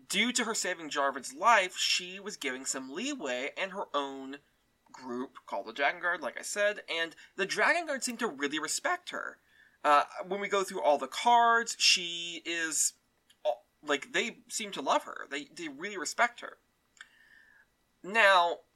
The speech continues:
unfortunately, due to the Mage Rebellion,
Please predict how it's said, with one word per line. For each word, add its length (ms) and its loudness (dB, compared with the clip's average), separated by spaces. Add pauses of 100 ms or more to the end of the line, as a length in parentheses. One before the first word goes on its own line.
(240)
unfortunately, 920 2 (1300)
due 200 4
to 120 -4
the 100 0
Mage 400 2
Rebellion, 460 -4